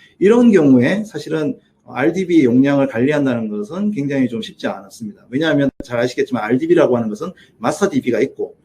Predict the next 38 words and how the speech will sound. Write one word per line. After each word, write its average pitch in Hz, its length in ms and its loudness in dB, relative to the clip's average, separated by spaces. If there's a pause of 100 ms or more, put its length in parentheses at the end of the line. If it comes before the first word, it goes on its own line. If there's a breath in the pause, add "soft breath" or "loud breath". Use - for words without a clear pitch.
(200)
어, 95 100 -20
라이트를 139 400 0
주로 135 220 -2
쓰는 120 220 -2
마스터 107 280 -6
디비가 120 240 -4
있고, 165 400 -8
또 - 140 -4
읽기 175 280 2
복제본이 120 460 0
있-, 113 140 -6 (140)
어, 113 260 -20
또 127 160 -2
있고, 131 260 -6
읽기와 156 880 -2
마스터가 127 480 0
이렇게 107 160 -4
나-, 104 240 -8
그, 101 420 -8 (200)
나눠져서 147 560 0
이런 120 160 2
식으로 117 260 -2
용량 127 220 0
관리를 123 260 -2
해야 151 80 -2
되는데, 120 400 -4 (240 soft breath)
그럴 185 260 4
때마다 143 380 2
이제 113 120 0
우리가, 120 360 -2 (300 loud breath)
어, 110 200 -20
서버를 147 360 -2
준비하고 127 580 -2
운영을 139 320 -4
해야 139 140 -4
되는 110 280 -10 (440)
필요성이 165 340 -8
있죠. - 240 -18